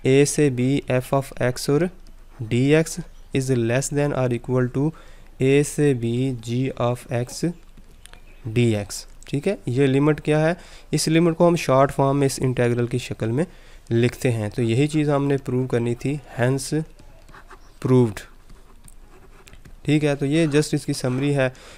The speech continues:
कि आपने सबसे पहले आपने लिखना है कि ये less than है इससे overall इंटरवल पे। अगर overall इंटरवल पे लेस है तो छोटे छोटे सब इंटरवल में डिवाइड करेंगे, तब ही ये दोनों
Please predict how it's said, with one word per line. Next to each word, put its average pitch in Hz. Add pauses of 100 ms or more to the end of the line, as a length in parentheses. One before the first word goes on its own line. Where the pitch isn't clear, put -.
(120)
कि 139
आपने 143
सबसे 151
पहले 147
आपने 135
लिखना 131
है 131
कि 131
ये 127
less 117
than 139
है 135
इससे 123 (520)
overall 131
इंटरवल 113
पे। 107 (520)
अगर 131
overall 156
इंटरवल 143
पे 147
लेस 127
है 143
तो 147
छोटे 135
छोटे 151
सब 143
इंटरवल 135
में 135
डिवाइड 117
करेंगे, 143
तब 147
ही 143
ये 139
दोनों 123